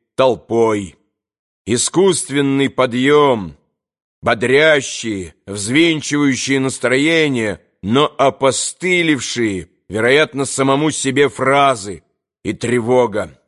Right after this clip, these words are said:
глубокая тревога в сердце. И никакой практической работы. Министры по существу не имели ни времени, ни возможности хоть несколько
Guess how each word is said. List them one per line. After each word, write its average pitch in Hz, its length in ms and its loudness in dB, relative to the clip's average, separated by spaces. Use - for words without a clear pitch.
глубокая 131 920 0
тревога 131 600 0
в 107 60 -6
сердце. 113 680 -2
И 90 120 -8
никакой 147 1120 0
практической 123 880 -4
работы. 120 680 0
Министры 135 760 2
по - 280 -8
существу 135 600 -2
не 143 300 2
имели 147 420 2
ни 135 220 -2
времени, 135 800 0
ни 123 140 0
возможности 147 960 2
хоть 139 280 -4
несколько 151 960 0